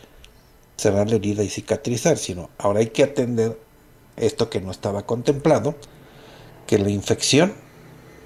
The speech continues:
Muchas personas que tienen, digamos, se aplican radioterapia por cuestiones médicas,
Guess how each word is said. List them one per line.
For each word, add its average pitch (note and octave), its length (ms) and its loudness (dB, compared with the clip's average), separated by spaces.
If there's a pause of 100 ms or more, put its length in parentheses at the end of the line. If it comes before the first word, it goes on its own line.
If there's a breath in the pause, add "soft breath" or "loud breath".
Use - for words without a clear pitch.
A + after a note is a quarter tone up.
(1200 loud breath)
Muchas C3 240 4
personas D3 480 2
que - 120 -6
tienen, A2 560 0 (1800 loud breath)
digamos, G#2 420 -2
se G#2 80 0
aplican G#2+ 540 0
radioterapia G2 920 0
por - 180 -4
cuestiones G#2 640 -2
médicas, A2+ 720 -2